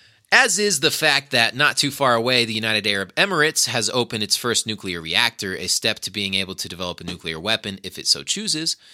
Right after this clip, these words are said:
though it has sworn not to. Not so sworn, perhaps, is Saudi Arabia. The Wall Street Journal reports China has helped Ri-, Riyadh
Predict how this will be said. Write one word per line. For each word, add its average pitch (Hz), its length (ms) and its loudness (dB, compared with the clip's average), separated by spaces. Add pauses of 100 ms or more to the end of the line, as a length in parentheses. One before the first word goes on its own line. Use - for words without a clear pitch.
(260)
though 196 220 4
it 139 100 0
has 139 140 0
sworn 95 320 -4
not 113 260 -2
to. 82 320 -6 (180)
Not 127 200 2
so 127 180 2
sworn, 202 380 0
perhaps, 101 580 0
is 92 220 -2
Saudi 76 340 -2
Arabia. 151 580 0 (300)
The 95 80 -6
Wall 113 180 2
Street 110 260 -2
Journal 131 280 -2
reports 113 460 -2
China 160 400 2
has 110 180 0
helped 104 300 -4 (100)
Ri-, 98 500 -8
Riyadh 127 580 2